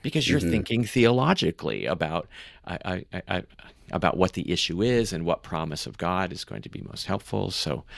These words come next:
Speaker 1: yeah, I, I, um, and all systematic theology is, is, is just a, like a taxonomy or a structure that,
Speaker 2: Mm-hmm.
Speaker 1: that helps us sort through all of God's great revelation.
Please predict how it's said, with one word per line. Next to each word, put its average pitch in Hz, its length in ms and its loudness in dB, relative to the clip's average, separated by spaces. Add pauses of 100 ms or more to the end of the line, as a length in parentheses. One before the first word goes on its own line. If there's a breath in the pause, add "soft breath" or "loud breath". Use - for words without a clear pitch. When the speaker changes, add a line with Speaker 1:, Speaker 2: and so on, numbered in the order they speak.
(560 loud breath)
Speaker 1:
yeah, 113 280 2
I, 110 220 4
I, 120 280 2 (200)
um, 90 440 0 (440 loud breath)
and 113 260 0 (260)
all 131 220 4
systematic 120 640 -2
theology 98 560 -2
is, 92 400 0
is, 85 220 -4
is 87 180 -6
just - 260 -4
a, 78 220 -2
like 85 220 0
a 82 60 0
taxonomy 87 880 0
or 78 180 -4
a 76 60 -6
structure - 1000 -2 (340 loud breath)
that, 92 140 2
Speaker 2:
Mm-hmm. 85 240 2
Speaker 1:
that 95 100 -2
helps 95 320 -2
us 87 100 0
sort - 540 0
through 104 460 -2
all 98 300 -4
of 90 140 -8
God's 85 320 -6
great 82 520 -2
revelation. 82 840 -2